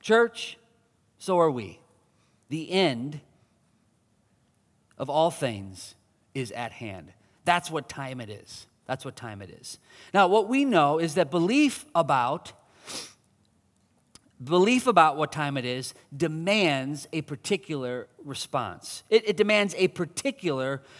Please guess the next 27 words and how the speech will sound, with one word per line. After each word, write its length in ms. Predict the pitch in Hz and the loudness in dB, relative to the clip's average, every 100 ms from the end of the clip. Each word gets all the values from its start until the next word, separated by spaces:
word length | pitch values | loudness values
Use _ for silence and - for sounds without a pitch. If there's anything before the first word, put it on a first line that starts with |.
| - - | -20 -8
lifestyle. 800 | 143 170 185 - - 120 107 156 | 0 2 2 -2 -4 -4 -4 -8
We 240 | - 175 247 | -8 -4 0
know 200 | 220 190 | 4 4
this 180 | 175 - | 2 -4
to 100 | 185 | -6
be 140 | 170 | -6
true. 240 | - 202 170 | -2 -2 0
Our 260 | - 202 240 | 4 6 6
belief, 640 | 180 190 165 170 226 247 | 6 4 4 2 0 -2
and 80 | 196 | -2
as 140 | 170 | -2
we 120 | 160 165 | 0 -2
read 300 | 165 220 220 | 0 0 0
the 80 | |
Bible, 380 | 170 143 143 190 | 2 2 4 2
that 160 | 190 175 | 0 2
our 180 | 180 185 | 2 2
belief 680 | 160 165 190 277 208 - - - - | 0 0 2 0 -2 -6 -16 -20 -10
should, 380 | - 240 202 151 - - | -2 4 4 2 -12 -20
should 280 | - - 190 | -8 -4 -2
shape 680 | 147 - - 262 262 180 160 - | -2 -2 2 6 6 6 0 -8
and 140 | 180 190 | -4 2
give 200 | 196 156 | 2 2
direction 880 | 165 165 247 - - 156 135 202 180 _ _ _ _ | 0 4 2 2 -6 -4 -4 -6 -10 _ _ _ _
towards 320 | - 214 202 - | 2 4 4 4
our 500 | 196 208 208 196 151 | 6 6 4 2 0
behavior. 800 | 156 190 139 202 220 165 135 110 | -4 -6 -2 0 0 -2 -8 -8